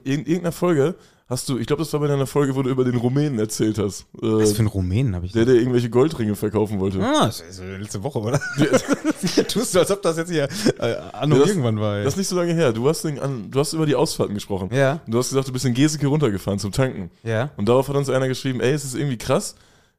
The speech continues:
Speaker 1: Ich kenne den Ortsnamen Geseke von der Zaunfahne.“
Speaker 2: Ja.
Speaker 1: Geht, geht's euch auch so, dass ihr Städte nur von Zaunfahnen kennt?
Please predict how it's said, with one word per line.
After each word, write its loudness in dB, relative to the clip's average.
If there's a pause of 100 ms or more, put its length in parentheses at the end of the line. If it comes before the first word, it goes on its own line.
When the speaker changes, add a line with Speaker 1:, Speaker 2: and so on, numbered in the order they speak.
(100)
Speaker 1:
Ich -6
kenne 2
den -4
Ortsnamen 0
Geseke 0
von -2
der 2
Zaunfahne.“ 0 (280)
Speaker 2:
Ja. 2
Speaker 1:
Geht, 0
geht's -2
euch 0
auch 4
so, -2
dass 0
ihr -2
Städte -2
nur 2
von -2
Zaunfahnen 0
kennt? 0